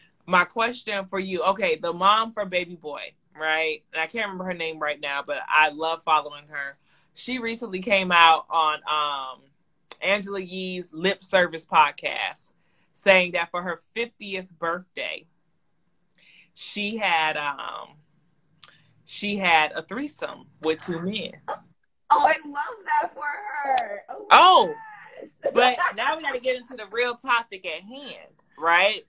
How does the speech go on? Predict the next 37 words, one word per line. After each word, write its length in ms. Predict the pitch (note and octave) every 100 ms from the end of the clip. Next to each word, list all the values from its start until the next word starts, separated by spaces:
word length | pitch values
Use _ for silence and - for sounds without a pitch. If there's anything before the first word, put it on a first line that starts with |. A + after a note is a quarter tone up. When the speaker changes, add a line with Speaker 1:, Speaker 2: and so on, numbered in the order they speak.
| _ - _ _
Speaker 1:
Which 320 | E3 G3+ G#3
is 160 | G#3+ F#3
this 220 | G3+ G3
idea, 920 | D#3 F3 F3 D3+ F#3 B3 F#3 A2 - G3 _ _ _
okay, 580 | D#3 E3 F3+ D#3+ D3+ F#3 _ _ _ _ _
um, 480 | F3 F3 E3+ E3 D#3+ _ _
that 300 | D#3+ F3 E3+ D#3 -
a 80 | E3+
lot 200 | F3+ A3
of 60 |
people, 520 | B3+ A3 F#3 F3+ E3+ -
well, 100 | F3
now 160 | F#3 G3
I 40 |
won't 120 | A3+ G#3+
say 80 |
a 40 | F#3+
lot 140 | F3
of 80 | F3
people, 440 | F#3 - - - _ _ -
it 80 |
was 100 | G3+
a 20 | G#3
lot 160 | A#3+
of 100 | C4
men 360 | G3+ G#3 B3 F#3 B2 _ _ _ _ _ -
who 140 | A3 G#3
said 340 | - F3+ E3+
that 140 | F3
because 280 | E3 F#3+ A#3+
she 40 | B3
had 100 | F3+
a 40 |
threesome 320 | F3+ A3 F#3+
with 160 | F3 E3+
two 140 | B3
men. 240 | G#3 F#3+